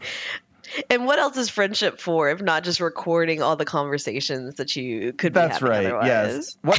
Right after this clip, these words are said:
Speaker 2: what's
Speaker 1: <laughs>
Speaker 2: friendship if not a, a, a means to content?
Speaker 1: Um, so, like, what she was, she was saying in this talk, which, um, was at, oh, gosh, I think it's called Play by Play. It's, like, a New Zealand, uh, New Zealand Games Conference.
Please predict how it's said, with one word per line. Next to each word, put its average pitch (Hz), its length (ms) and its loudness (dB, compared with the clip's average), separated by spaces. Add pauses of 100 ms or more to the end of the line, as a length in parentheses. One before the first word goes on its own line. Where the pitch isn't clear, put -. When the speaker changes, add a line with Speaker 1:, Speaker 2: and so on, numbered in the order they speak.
(120)
Speaker 2:
what's 330 200 2
Speaker 1:
<laughs> - 40 -6
Speaker 2:
friendship 190 400 0
if 139 160 -2
not 123 400 4
a, 104 360 0
a, 104 280 4
a 113 80 4
means 127 680 2
to 120 120 0
content? - 640 -6 (760)
Speaker 1:
Um, 208 640 2 (220)
so, 277 360 4
like, 247 180 2
what 277 80 2
she 269 160 -2
was, - 220 -8 (180)
she 240 180 0
was 240 80 -2
saying 247 220 0
in 220 60 -4
this 185 160 0
talk, 190 440 2
which, - 260 -2 (140)
um, 175 540 0
was 185 640 2
at, 165 580 0 (960)
oh, - 280 -18 (120)
gosh, - 260 -14
I - 60 -8
think 226 120 0
it's 214 100 -4
called 190 200 -2
Play 147 200 -2
by 156 140 -2
Play. 165 360 0
It's, 165 140 -4
like, 175 100 -2
a 170 60 -2
New 160 180 -2
Zealand, 131 720 -4
uh, 62 320 -2
New 180 120 -8
Zealand - 340 -6
Games - 260 -10
Conference. - 520 -10